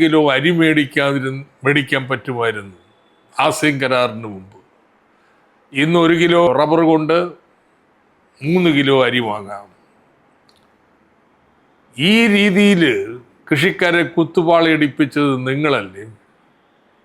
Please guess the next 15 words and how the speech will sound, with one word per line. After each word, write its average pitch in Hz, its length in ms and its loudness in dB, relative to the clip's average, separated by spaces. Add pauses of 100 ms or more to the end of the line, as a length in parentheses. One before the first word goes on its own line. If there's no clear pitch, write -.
(1400)
പോട്ടെ, 180 300 0 (1400)
ആസിയൻ 202 480 0
കരാറിന് 196 440 2 (120)
ശേഷം 180 280 0 (120)
പതിനഞ്ച് 180 460 2
വർഷം 170 260 0 (100)
നിങ്ങൾ 170 220 0 (100)
ഭരിച്ചു, 160 340 2 (120)
പതിനഞ്ച് 156 440 0
വർഷം 143 260 -2 (100)
ബി 147 160 0
ജെ 139 160 0
പി 135 160 -8
ഭരിച്ചു. 104 320 -14 (1500)
ഈ 175 100 0